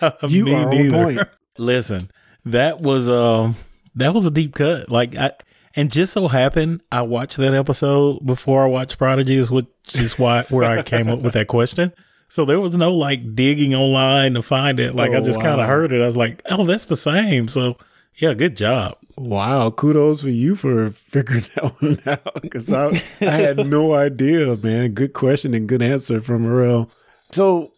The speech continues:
Speaker 2: guys, thank you for subscribing or listening, however you are listening. Of course, what we do here on this podcast is talk about Star Trek in excessive detail, all things Trek,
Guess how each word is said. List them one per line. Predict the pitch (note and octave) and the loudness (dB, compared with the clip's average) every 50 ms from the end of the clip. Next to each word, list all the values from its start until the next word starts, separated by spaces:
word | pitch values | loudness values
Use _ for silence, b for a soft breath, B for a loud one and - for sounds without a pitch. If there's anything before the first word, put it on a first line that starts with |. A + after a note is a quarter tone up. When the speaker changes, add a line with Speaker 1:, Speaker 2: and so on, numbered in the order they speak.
| _ - | _ -2
Speaker 2:
guys, | F3+ F3+ F#3+ F#3+ F3+ E3 C#3+ B2+ A2+ - _ _ - | 0 2 2 2 2 0 -2 -4 -6 -12 _ _ -2
thank | D3+ E3 F3 E3 - _ _ - | 0 0 0 -2 -4 _ _ -4
you | D#3 F3+ F#3 | 0 0 0
for | E3+ - F3 E3 D#3+ | 0 2 0 0 2
subscribing | - D#3 C#3+ - - C#3+ D3+ E3 F3 E3+ D#3+ D3 | 0 -2 -4 -2 -2 -2 -2 -2 -2 0 0 0
or | C3+ B2 | 2 2
listening, | B2 C3+ - - E3 E3 | 2 0 0 -2 -2 0
however | D#3+ C3+ A#2 A2+ C3 F3+ C#4+ A3 | 0 0 2 2 2 2 2 2
you | B2+ A2 G#2 F#2+ F#2 F2+ - _ | 0 2 0 0 -2 -2 -4 _
are | - G2 F#2 F2+ | -4 -4 -2 -2
listening. | F2+ F#2 G2 - A#2 A#2 B2 C#3+ D3+ D3 b b b b b b b _ - | -2 -2 -2 0 0 2 2 2 2 0 b b b b b b b _ -6
Of | - E3 - | -6 -6 -2
course, | - D#3+ D#3+ D3+ C3+ - | -2 0 0 0 2 2
what | D3+ D3 | 2 2
we | C3+ C#3 | 2 2
do | B2+ C#3 C3+ | 2 4 4
here | B2+ C3 C3 | 4 4 2
on | B2+ B2 | 2 0
this | B2 A#2+ | 0 -2
podcast | - - C3 B2 B2 - - B2 B2+ B2+ A#2 | -2 -2 0 0 0 0 0 0 2 2 0
is | A#2+ - | 0 0
talk | - B2 A#2 | 0 0 0
about | - A#2+ B2 A#2+ B2 - _ - | 2 2 2 2 0 -2 _ -12
Star | - - B2+ B2 B2 | -4 0 0 0 0
Trek | - - B2+ B2 B2 B2 - | 0 0 0 0 0 -2 -4
in | - C3 B2 | -6 -4 -4
excessive | A#2+ - - C3 A#2+ - A#2+ G#2+ | -2 0 0 0 0 0 0 0
detail, | A2+ A#2+ B2+ - - B2 A#2+ C3 C#3+ D3+ - b b b b b b _ _ | 0 0 0 2 0 2 2 2 2 0 -2 b b b b b b _ _
all | - C#3+ D#3+ F3+ F3+ F3 | 0 0 0 2 0 -4
things | - A#2+ G2+ G2 F#2+ | -6 -6 -8 -8 -8
Trek, | - - A#2 G#2 F#2+ | -4 -2 -2 -2 -2